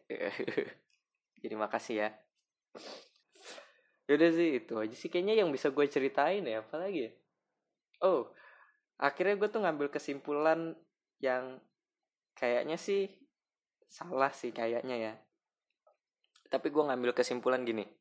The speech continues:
Ngerjain tugas akhir berupa animasi di taraf mahasiswa ya, short animation di taraf mahasiswa tuh masih terbilang cukup mudah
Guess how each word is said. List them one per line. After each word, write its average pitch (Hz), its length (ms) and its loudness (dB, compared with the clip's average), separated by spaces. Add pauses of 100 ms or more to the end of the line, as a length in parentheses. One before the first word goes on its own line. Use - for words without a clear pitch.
(1120)
Ngerjain 127 560 4
tugas 117 320 -2 (160)
akhir 120 640 -4 (640)
berupa 120 480 -6
animasi 113 800 -6 (560)
di 117 240 -4
taraf 110 480 4 (320)
mahasiswa 110 640 2
ya, 110 160 4 (400)
short - 400 -4
animation 110 640 -2 (480)
di 113 80 -14
taraf 113 320 -6
mahasiswa 113 560 -4
tuh 160 160 0 (1700)
masih 135 420 0
terbilang 120 600 0
cukup - 320 -8
mudah 110 400 4